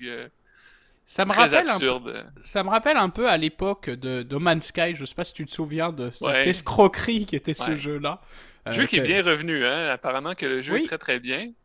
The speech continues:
Speaker 1: aujourd'hui.
Speaker 2: Mais c'est vrai que ça, euh, à l'époque,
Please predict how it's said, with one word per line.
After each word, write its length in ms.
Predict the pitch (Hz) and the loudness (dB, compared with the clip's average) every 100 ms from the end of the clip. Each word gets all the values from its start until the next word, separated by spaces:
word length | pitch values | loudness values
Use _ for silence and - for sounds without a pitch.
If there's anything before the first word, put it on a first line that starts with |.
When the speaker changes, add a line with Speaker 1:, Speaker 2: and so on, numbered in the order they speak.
| 165 | -16
Speaker 1:
aujourd'hui. 520 | 131 131 123 131 160 262 _ _ _ _ _ _ 135 | -12 -10 -12 -12 -16 -18 _ _ _ _ _ _ -6
Speaker 2:
Mais 280 | 143 143 | -4 -2
c'est 140 | 143 156 | -4 0
vrai 160 | 175 226 | 0 0
que 220 | 170 143 | 0 -2
ça, 180 | - - | -4 -10
euh, 160 | 139 127 | -6 -4
à 140 | - 147 | -2 0
l'époque, 520 | 151 170 190 190 | 0 2 0 0